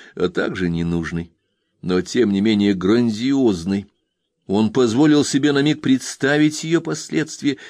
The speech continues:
и осознал её грандиозность. Мир, объединённый верой, ожидающий возвращения. Он остановился, сбитый с толку,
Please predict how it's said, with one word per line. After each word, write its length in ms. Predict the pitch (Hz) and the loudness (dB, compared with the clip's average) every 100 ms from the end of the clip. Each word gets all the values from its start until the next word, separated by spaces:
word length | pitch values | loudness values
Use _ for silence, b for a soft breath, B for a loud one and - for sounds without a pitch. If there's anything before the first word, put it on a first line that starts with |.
| B | B
и 120 | 101 | 0
осознал 640 | 98 - 104 87 101 147 | 0 0 0 0 0 2
её 160 | 160 165 | 4 2
грандиозность. 960 | 147 170 156 175 180 120 120 - - - _ - | 2 0 0 0 0 0 -6 -6 -16 -20 _ -10
Мир, 600 | 101 139 196 196 123 - B B B | -4 -2 0 0 0 -4 B B B
объединённый 1200 | 90 104 98 110 113 120 143 170 143 113 101 92 | -2 -2 0 0 2 2 2 2 0 0 0 -2
верой, 800 | 87 87 90 165 185 135 101 78 B B B | -2 -6 -4 0 2 0 -2 -6 B B B
ожидающий 680 | - 101 101 120 101 - 98 | -6 -4 -2 -2 -4 -8 -8
возвращения. 920 | 90 80 82 - - - 156 123 110 _ _ _ _ _ _ _ _ _ _ _ | -8 -8 -10 -10 -10 -6 -6 -6 -10 _ _ _ _ _ _ _ _ _ _ _
Он 160 | - 85 | -8 -4
остановился, 960 | 80 - 95 95 95 95 90 - 90 - - | -4 -4 -2 0 2 0 -2 -4 -6 -6 -16
сбитый 560 | 90 85 92 87 87 | -12 -4 -4 -2 -6
с 180 | 80 - | -6 -12
толку, 600 | - 139 151 147 - 92 | -4 -2 0 -4 -10 -12